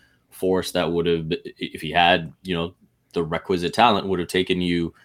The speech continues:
to conference semis, battling for conference finals, um, and then you, you see what happens, right? Like, if you go back to when, uh,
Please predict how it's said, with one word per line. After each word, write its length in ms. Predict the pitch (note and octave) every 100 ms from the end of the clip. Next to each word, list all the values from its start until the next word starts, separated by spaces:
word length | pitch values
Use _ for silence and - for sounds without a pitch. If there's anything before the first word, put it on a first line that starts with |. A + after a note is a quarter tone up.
| _ _
to 320 | - F2 E2+
conference 500 | E2 E2+ D#2+ E2+ E2+
semis, 520 | G#2+ G#2+ G2+ G2 F2 -
battling 460 | F2 F#2 F#2 F2+
for 140 | F2+ E2+
conference 460 | F2+ E2 F2 E2
finals, 720 | - F#2+ F#2+ F#2 F2+ F2+ - _ _ _ _ E2+
um, 720 | D#2+ D#2+ D#2+ D#2 D#2 D#2 - _ _ _ -
and 140 | F2+
then 140 | F2 E2+
you, 160 | E2+ E2+
you 140 | E2
see 160 | - E2
what 160 | E2
happens, 440 | F2+ - - - -
right? 280 | E2 F#2 - G2
Like, 240 | F#2+ - - - - - _ _ _ _ _ _ _ _ _ -
if 140 | A2
you 100 | A2
go 180 | A2 C#3+
back 340 | G2 G2 C#3 -
to 440 | A#2+ A2 G2+ F#2
when, 800 | F#2 F#2 G2 G2 F#2+ F#2+ F2+ D#2 - C#2+ - -
uh, 400 | F2 E2+ E2